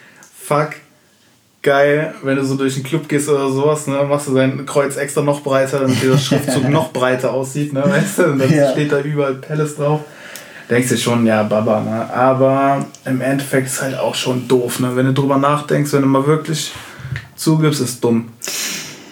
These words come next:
Speaker 2: Ja, ich hatte mal, äh, ich hatte mal einen Schuh bekommen für hundertfünfzig Euro bei einer
Speaker 1: Mhm.
Speaker 2: Verlosung. Und, ähm, den habe ich momentan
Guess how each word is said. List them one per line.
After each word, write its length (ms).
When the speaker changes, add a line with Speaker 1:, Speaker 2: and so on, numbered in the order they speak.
Speaker 2:
Ja, 140
ich 80
hatte 120
mal, 280
äh, 320
ich 40
hatte 120
mal 80
einen 80
Schuh 220
bekommen 480
für 180
hundertfünfzig 500
Euro 380
bei 80
einer 100
Speaker 1:
Mhm. 60
Speaker 2:
Verlosung. 560
Und, 500
ähm, 640
den 200
habe 120
ich 80
momentan 680